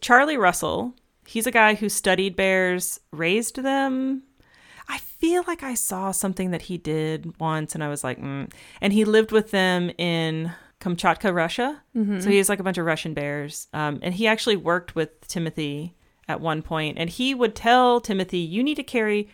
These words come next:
Speaker 1: pepper spray, and you need to use electric fences around your camp
Speaker 2: Mm-hmm.
Speaker 1: to deter bears." I guess after Timothy was killed, he never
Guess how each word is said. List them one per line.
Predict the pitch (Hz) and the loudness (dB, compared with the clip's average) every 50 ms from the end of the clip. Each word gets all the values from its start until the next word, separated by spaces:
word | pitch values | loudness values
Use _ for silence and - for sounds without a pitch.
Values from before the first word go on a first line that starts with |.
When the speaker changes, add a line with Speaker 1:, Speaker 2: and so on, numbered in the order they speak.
| _ _ _ - _ - | _ _ _ -20 _ 0
Speaker 1:
pepper | - 202 208 285 294 | 0 2 2 2 -2
spray, | - - 294 285 311 330 339 339 330 _ _ _ - | -2 0 2 2 2 2 0 -4 -8 _ _ _ -6
and | - 185 185 | -2 0 0
you | 190 | 2
need | 196 202 202 - | 2 2 0 0
to | - 185 | -2 -4
use | 175 - | -2 -2
electric | 175 147 160 175 - - 180 - | -2 0 -2 -2 -2 -6 -8 -4
fences | - 185 170 170 - - - 160 - - - _ - | -2 -2 -2 -2 -4 -6 -6 -8 -8 -12 -12 _ -12
around | - 151 151 147 143 - | -8 -6 -4 -4 -6 -6
your | - | -10
camp | _ - 147 - - - _ _ - | _ -12 -12 -12 -12 -14 _ _ -4
Speaker 2:
Mm-hmm. | 214 190 185 190 180 180 175 180 - | -2 0 0 0 -2 -2 -4 -6 -4
Speaker 1:
to | - 185 | -2 -2
deter | 165 170 165 - 185 156 151 | -2 -2 -2 -2 -2 -2 -2
bears." | - 143 147 151 151 - - 202 - - - - | -2 -4 -6 -6 -6 -6 -8 -10 -12 -12 -8 -2
I | - 208 208 | -2 0 2
guess | 285 302 294 - - - | 2 0 0 0 0 4
after | - 170 170 185 208 - - 277 269 277 277 277 285 285 269 - - - - _ _ _ _ - | 4 4 4 4 0 -4 -2 0 2 2 2 2 0 -2 -4 -6 -12 -20 -20 _ _ _ _ -12
Timothy | - - 220 214 208 233 226 196 | -6 -2 0 0 0 0 0 0
was | 180 175 | 0 -4
killed, | - - - 190 180 175 170 | -6 -2 0 2 2 2 2
he | 170 202 196 | 2 0 0
never | 190 190 180 175 180 185 175 170 165 165 160 160 160 165 | 2 2 2 2 2 4 2 4 4 4 2 0 -2 -6